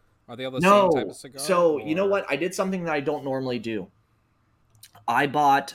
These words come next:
Speaker 2: um, some flavored cigars, and I never do that. I don't, I don't buy flavored cigars.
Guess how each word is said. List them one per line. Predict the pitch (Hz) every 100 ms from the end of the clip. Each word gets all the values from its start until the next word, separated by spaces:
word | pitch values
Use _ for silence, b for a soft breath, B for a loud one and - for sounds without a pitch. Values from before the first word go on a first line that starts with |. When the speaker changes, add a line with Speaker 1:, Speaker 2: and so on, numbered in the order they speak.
| -
Speaker 2:
um, | 123 120 113 110 107 107 _ _ _ _
some | - 135 117 113
flavored | 139 151 151 -
cigars, | 113 101 87 85 - - _ -
and | 123
I | 127
never | 127 127 123 110
do | 113 95
that. | 82 - _
I | 110
don't, | 117 120 113 -
I | 117 120
don't | 127 110
buy | 113 110
flavored | 113 104 95
cigars. | - 101 92 85